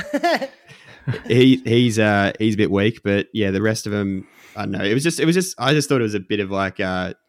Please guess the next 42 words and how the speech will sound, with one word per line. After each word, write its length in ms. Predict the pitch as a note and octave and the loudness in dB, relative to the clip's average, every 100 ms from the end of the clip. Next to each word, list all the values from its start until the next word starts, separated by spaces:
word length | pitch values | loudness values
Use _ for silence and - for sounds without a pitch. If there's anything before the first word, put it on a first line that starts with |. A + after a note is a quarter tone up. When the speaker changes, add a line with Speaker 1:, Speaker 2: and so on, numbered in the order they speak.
| _ _ _ _ | _ _ _ _
Speaker 2:
throwing 220 | - B2 A#2+ | 0 2 4
a 40 | |
lot 120 | A2 | 4
of 60 | G2+ | 2
words, 380 | G2 G#2 G#2 G2 | 2 4 2 2
and 60 | |
then 140 | G2+ F#2+ | 0 2
everyone's 340 | A2 A#2+ G2+ | 2 2 0
tough 280 | - A2 G#2 | 0 0 0
until 180 | F#2+ G#2+ | -2 0
they 60 | |
get 140 | G2+ G#2 | 2 0
on 60 | |
the 60 | G2 | 0
field, 300 | - A2 G#2 | 0 2 2
and 100 | G2 | 0
then 60 | G2+ | -2
they 120 | G2+ | -2
could 140 | G#2+ | -2
s-, 100 | F#2+ - | -6 -6
that 80 | F#2+ | -2
was, 100 | B2+ | 0
like, 140 | C3+ C3+ | 0 -4
fifty 440 | - D#3+ - C#3+ | -2 -4 -2 -2
to 280 | A#2 G#2 G2 | 2 2 0
one 260 | G#2+ G#2+ A#2 | -4 -2 0
on 120 | F#2+ | 0
the 80 | F#2 | -4
players, 520 | - A2 G#2+ F#2 F#2 | -4 0 0 0 -2
and 240 | - G2 F#2+ | -2 -2 0
the 100 | G2 | -2
crowd 340 | - G#2 G2+ | 0 0 2
all 80 | G2 | 0
of 60 | G2 | -2
a 40 | |
sudden 300 | - F#2+ F#2+ | -4 -4 -4
stop 360 | F#2 F#2 A#2+ - | -4 -4 -4 -4
and 120 | G2 | -6
don't 220 | G2+ G2 | -4 -4
do 140 | F#2+ G2 | -4 -2
anything. 300 | G#2+ A2 C#3+ | -2 -2 -4
Like, 200 | G#2 | -6